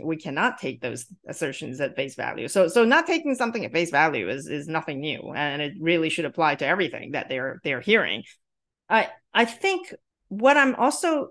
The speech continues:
hearing is that they expect companies to have well thought out reasons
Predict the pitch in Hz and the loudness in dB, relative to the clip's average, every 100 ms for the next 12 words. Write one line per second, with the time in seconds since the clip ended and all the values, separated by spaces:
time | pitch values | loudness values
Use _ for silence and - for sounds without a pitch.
0 | _ - - 277 285 233 196 208 - 196 | _ -20 -8 0 2 2 0 -2 -2 2
1 | 190 190 185 185 - _ 180 208 190 - | 4 4 2 -2 -12 _ 0 6 6 4
2 | - 208 185 196 - - _ 202 - - | 2 0 2 -2 -6 -12 _ 0 0 -6
3 | _ - 165 - 117 87 196 226 - _ | _ -6 -4 -4 -6 -6 -8 -8 -14 _
4 | _ _ _ - 226 - 240 214 - - | _ _ _ -2 -2 2 4 4 2 -4
5 | 180 226 233 240 202 190 180 156 185 180 | 2 2 4 2 4 4 2 0 -4 -4
6 | 160 135 - 185 190 - | -6 -10 -8 -8 -8 -12